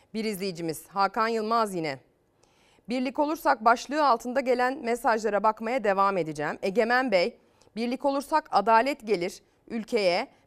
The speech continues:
birlik olursak adil bir seçim yapılır. <clears throat> Birlik olursak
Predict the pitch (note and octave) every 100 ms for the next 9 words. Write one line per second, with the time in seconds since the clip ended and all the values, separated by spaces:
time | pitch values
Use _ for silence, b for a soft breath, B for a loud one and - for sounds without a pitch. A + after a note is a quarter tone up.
0 | - A3+ B3 C#4+ C#4 C#4+ D4 C4+ - G#3+
1 | G#3+ C#4+ A#3+ A#3+ A#3+ A3+ G3 B3 G3+ F3
2 | - - _ - D#4 D#4 A#3+ - _ _
3 | _ - A3 C#4 F#4 D#4 A#3 - F#3 -